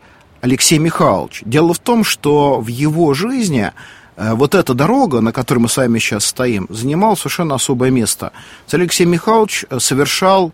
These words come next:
пешее хождение к преподобному Сергию. Мы не знаем, существовала ли такая практика у государей российских ранее. Хоть мы знаем, что путевые дворцы появляются при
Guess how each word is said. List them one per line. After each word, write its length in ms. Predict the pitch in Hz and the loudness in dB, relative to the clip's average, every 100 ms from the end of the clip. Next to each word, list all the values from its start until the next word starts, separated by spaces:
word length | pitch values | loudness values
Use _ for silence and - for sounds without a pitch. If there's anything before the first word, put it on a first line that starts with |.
| _ | _
пешее 460 | - 185 185 - 117 | 2 4 4 2 0
хождение 800 | - 123 120 123 165 226 196 127 | 0 -2 -2 -2 2 2 2 0
к 100 | - | -2
преподобному 640 | - - 127 151 143 143 | -6 -2 0 0 0 0
Сергию. 480 | 139 160 120 104 87 - - - - | 0 2 0 -2 -8 -10 -20 -20 -2
Мы 100 | 127 | 2
не 100 | 196 | 4
знаем, 300 | 190 220 170 | 4 4 4
существовала 480 | - - - 175 170 | 2 -2 0 2 2
ли 120 | 156 | 0
такая 380 | 151 143 185 180 | 0 0 2 2
практика 760 | - 156 202 - 147 - 123 - | 2 2 0 -2 -6 -2 -2 0
у 300 | 143 151 147 - - - - | 0 2 2 -2 -10 -20 -8
государей 600 | 113 - 165 160 160 113 | -2 2 2 4 4 4
российских 640 | 110 120 - 165 - 139 | 0 -2 -2 -2 -4 -8
ранее. 480 | 143 151 135 107 90 | -2 2 4 2 -4
Хоть 200 | - 95 | -8 -6
мы 120 | 131 | -2
знаем, 240 | 135 180 139 | 0 2 2
что 140 | - | 0
путевые 360 | 107 127 127 123 | -4 -2 2 2
дворцы 360 | 127 131 - | 2 0 -2
появляются 600 | 120 135 180 214 127 - | 0 0 2 4 2 0
при 300 | 101 110 110 | -8 -4 -4